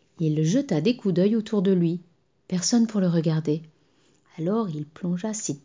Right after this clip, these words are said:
deux mains dans la fontaine et but avidement de longues gorgées. La boisson coula dans sa gorge comme une caresse,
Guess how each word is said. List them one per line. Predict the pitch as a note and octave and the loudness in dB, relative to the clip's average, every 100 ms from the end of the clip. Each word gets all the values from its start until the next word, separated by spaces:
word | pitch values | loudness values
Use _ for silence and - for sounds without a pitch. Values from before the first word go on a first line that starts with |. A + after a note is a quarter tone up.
| _ | _
deux | G4 F#4 D4 | -2 4 6
mains | B3+ C#4+ | 6 4
dans | C4 A#3 | 2 2
la | G#3+ G#3 | 2 0
fontaine | - A3+ B3+ A#3+ | 0 0 4 4
et | G#3+ | 4
but | G3+ A#3+ C4 | 2 2 4
avidement | A#3+ A#3+ A3 A3 A#3 | 4 2 2 2 4
de | A3 | 4
longues | F3 E3+ D#3+ C#4 F#4 C4+ G3 | 6 6 8 8 10 8 8
gorgées. | F3+ F3+ E3 D#3 D3+ - - _ _ - - - | 6 4 2 0 0 -2 -8 _ _ -20 -16 -6
La | D3 D3+ | -4 -2
boisson | D#3 G3 C#4 C4+ - B3 A#3+ | 2 2 2 0 0 2 2
coula | - B3 G3+ E3+ | 2 2 4 2
dans | A3+ | 2
sa | A#3+ E3+ | 0 0
gorge | D#3+ E3+ G3 G#3+ | 0 2 2 0
comme | - C4 B3+ | 0 4 4
une | F#3+ | 4
caresse, | F3 D#3 D3 C#3 D#3 - | 0 -4 -4 -6 -8 -10